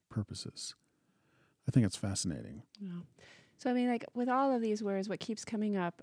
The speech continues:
Speaker 2: are words like revere, take care of, guard, be responsible for.
Speaker 1: Worship,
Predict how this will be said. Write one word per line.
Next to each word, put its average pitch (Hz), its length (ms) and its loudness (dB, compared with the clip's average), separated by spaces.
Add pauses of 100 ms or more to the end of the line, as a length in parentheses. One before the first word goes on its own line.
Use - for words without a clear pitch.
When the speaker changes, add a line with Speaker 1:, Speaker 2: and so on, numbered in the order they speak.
(180)
Speaker 2:
are 175 160 -4
words 175 360 -4 (280)
like 170 260 -8 (340)
revere, 165 800 -2 (100)
take 180 220 -6
care 170 360 -4
of, 165 180 -6 (160)
guard, 160 720 -2 (100)
be 185 160 0
responsible 165 840 -6
for. 151 500 -8
Speaker 1:
Worship, 104 420 0